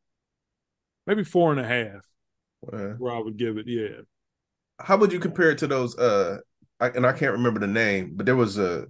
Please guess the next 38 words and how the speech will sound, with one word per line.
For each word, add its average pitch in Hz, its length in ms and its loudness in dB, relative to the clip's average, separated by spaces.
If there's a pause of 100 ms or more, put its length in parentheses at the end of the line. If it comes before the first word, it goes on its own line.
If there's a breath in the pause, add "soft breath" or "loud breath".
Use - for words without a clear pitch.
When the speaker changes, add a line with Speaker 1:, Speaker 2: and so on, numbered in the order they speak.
Speaker 2:
there 143 100 2
was 143 120 0
some 113 160 -2
joints 123 300 0
that 113 120 -2
we 113 140 -2
tried 113 320 6
at 98 80 0 (300)
that 101 140 0
street 127 280 2
side 95 400 4
that 92 180 -4
you 165 140 4
really 139 240 4
liked 123 340 4 (120)
that 95 120 0
I 110 140 4
didn't 104 180 -2
really 98 200 -4
care 95 260 0
for 90 280 -6
'cause 90 160 -10
it 95 80 0
was 87 140 -10
too 107 220 -6
sweet. 87 360 -8 (1700)
Speaker 1:
I, 143 320 0
I 170 40 2
think 202 260 0
I 185 100 6
would 156 180 0
go 165 140 4
with 151 160 0
the 110 100 -16
street 165 360 0
side 156 280 2
ones 147 300 -4
because 127 640 0